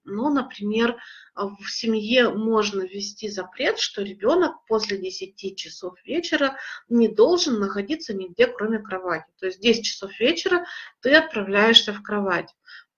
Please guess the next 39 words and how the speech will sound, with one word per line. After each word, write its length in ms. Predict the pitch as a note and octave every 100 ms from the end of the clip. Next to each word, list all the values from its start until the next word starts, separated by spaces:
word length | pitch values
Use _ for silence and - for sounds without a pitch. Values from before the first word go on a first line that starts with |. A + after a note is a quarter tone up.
| -
И 140 | D4+
начинается: 880 | D4 A#3 - G#3 F#3+ F3+ - - -
«А 100 | G#3+
я 160 | A3 G3+
не 160 | G3+ F#3+
хочу, 1160 | F#3+ G3 - - F4 F#4+ F#4 F4 D#4+ D4 C4
а 160 | G3+ F#3+
я 300 | G3 G#3 F#3+
еще 360 | F#3+ - G3+
не 180 | G3+ G#3+
наигрался, 1080 | A#3 C4+ D4 C#4 D4+ F4+ F4 D4+ B3+ B3 A3+
вы 120 | A3
жестокие, 600 | A#3 A#3+ - C#4 C4+ A#3
вы 80 | G#3+
сидите 360 | - A3 A3 G#3+
у 40 |
телевизора, 580 | B3 C#4+ G4+ G#4 C#4+ C4 - - -
его 260 | A#3+ A#3+
смотрите, 520 | A#3+ D4+ E4 C#4+ A#3+
а 40 | G3+
меня 220 | G#3+ A#3
загоняете 480 | A3 F#3+ G3+ A3 G3+
в 80 | -
кровать». 360 | G3 F#3 - - _ - - -
И 100 | A#3
так 240 | C4+ D4
каждый 360 | - G#3+ G#3 A3
день, 280 | G3+ D#4 B4 - -
и 320 | A#3+ C4 B3+
потом 460 | - A3 A3+ B3 A3+
уже 460 | G3+ A3 G#3 - -
либо 380 | G#3+ G#3+ G3
начинаются 520 | F#3+ G3 - D#3+ - -
конфликты, 600 | G3+ G#3 G4+ G#4+ G#3+ F#3
либо 260 | A3+ G#3
родители 420 | G#3 G#3+ G#3 F#3+
сдаются 500 | F#3+ - C#4+ F#4+ -
и 40 | G#3
говорят: 380 | - G3+ F#3